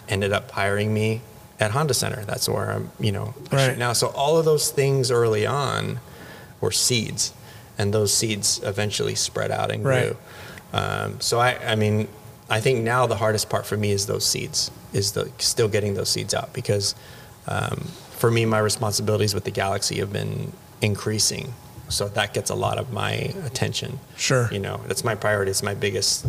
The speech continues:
Speaker 1: account. So that's what I focus on.
Speaker 2: Do you do anything,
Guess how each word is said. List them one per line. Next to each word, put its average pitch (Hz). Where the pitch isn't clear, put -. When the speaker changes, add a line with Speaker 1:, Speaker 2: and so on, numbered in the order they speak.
Speaker 1:
account. -
So -
that's 95
what 104
I -
focus 107
on. 131
Speaker 2:
Do 160
you 240
do 190
anything, 180